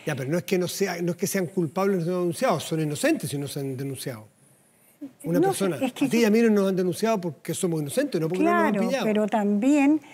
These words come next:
Speaker 2: también yo creo que son, pueden ser cuidadosos.
Speaker 1: Ah, ya.
Speaker 2: Pueden ser cuidadosos en eso, ¿ah? Y pueden haber tenido el, el, lo, los resguardos para que eso no ocurriera. Es posible. Yo creo que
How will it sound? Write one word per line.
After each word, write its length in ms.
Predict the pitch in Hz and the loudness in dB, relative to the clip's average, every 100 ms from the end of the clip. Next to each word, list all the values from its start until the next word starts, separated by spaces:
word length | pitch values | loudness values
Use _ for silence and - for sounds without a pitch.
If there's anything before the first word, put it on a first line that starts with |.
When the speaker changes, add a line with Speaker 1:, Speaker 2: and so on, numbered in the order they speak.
| - - | -20 -6
Speaker 2:
también 380 | 240 233 269 294 | 0 2 4 4
yo 100 | 320 | 2
creo 160 | 330 | 2
que 80 | 330 | 0
son, 220 | - 285 | 0 -2
pueden 260 | 262 339 349 | 0 2 2
ser 180 | 359 339 | 0 0
cuidadosos. 600 | 349 370 381 - - 180 - _ _ _ _ | 0 2 0 -2 -6 -14 -18 _ _ _ _
Speaker 1:
Ah, 100 | 226 | -6
ya. 160 | 160 101 _ _ | -6 -8 _ _
Speaker 2:
Pueden 220 | - 427 | -6 -2
ser 140 | 381 339 | -2 0
cuidadosos 580 | 381 381 254 185 - 262 - | 2 4 4 2 -4 -8 -6
en 120 | 269 277 | 2 2
eso, 380 | 147 - 240 - - - - | 2 -2 -4 -4 -14 -20 -8
¿ah? 260 | 247 277 269 | 0 0 2
Y 120 | 269 | 2
pueden 320 | 233 277 294 | 4 4 4
haber 220 | 285 277 | 4 2
tenido 540 | 269 285 277 277 294 311 - - - _ | 2 2 4 6 6 4 0 -16 -20 _
el, 300 | 277 262 262 | 0 0 0
el, 500 | 254 254 269 240 233 | 0 -2 0 2 4
lo, 500 | 226 226 226 220 214 | 4 4 4 4 2
los 180 | 233 226 | 2 0
resguardos 720 | 277 269 302 370 247 247 320 - - - | 2 2 4 4 4 2 2 0 -12 -8
para 200 | 247 247 | 0 0
que 120 | 233 | 2
eso 200 | 277 277 294 | 0 4 4
no 80 | 294 | 4
ocurriera. 600 | 294 277 254 160 143 165 _ _ _ _ - | 2 2 4 2 -2 -8 _ _ _ _ -12
Es 80 | 220 | -10
posible. 560 | - 330 349 143 147 160 - _ _ - | -6 -4 -2 -2 -4 -10 -16 _ _ -8
Yo 180 | 202 202 | -6 -4
creo 320 | 208 208 208 | -4 -2 -4
que 480 | 220 202 190 185 | -2 0 0 0